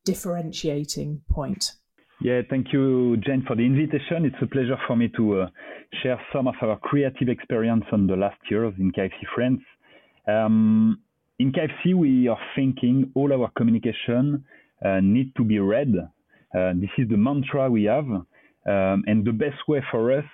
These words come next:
Speaker 2: um, to be sure we will make the difference on the market. So all the connection with our consumer must be read as the acronym of relevant versus the category expectation,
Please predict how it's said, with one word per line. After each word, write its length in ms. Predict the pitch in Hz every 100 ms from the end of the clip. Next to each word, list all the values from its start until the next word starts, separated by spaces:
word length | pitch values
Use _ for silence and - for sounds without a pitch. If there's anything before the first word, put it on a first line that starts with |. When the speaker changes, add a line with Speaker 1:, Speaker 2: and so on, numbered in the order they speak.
| _ -
Speaker 2:
um, 360 | 101 95 95 90
to 80 | 101
be 120 | 101 - -
sure 160 | 135 143
we 140 | 127
will 160 | 107 101
make 220 | 110 95
the 60 | 92
difference 560 | 98 117 113 113 113 - 110
on 160 | 104
the 60 | 98
market. 400 | 101 - 90 - _ _ _ _ _ -
So 120 | 117
all 160 | 135 165
the 120 | 151
connection 600 | 151 135 135 143 127 120 -
with 260 | 104 110 107 -
our 180 | 104 98
consumer 460 | 107 98 113 147
must 280 | 131 107 95
be 120 | 95
read 340 | 92 95 127 131
as 140 | 101 101
the 100 | 110
acronym 540 | 123 - 127 123 147
of 100 | 110 - - 101
relevant 520 | 113 110 104 139 180 - _ _
versus 360 | 101 101 120 104
the 100 | 104
category 500 | 135 127 117 113 107
expectation, 800 | - 110 - 95 - 120 156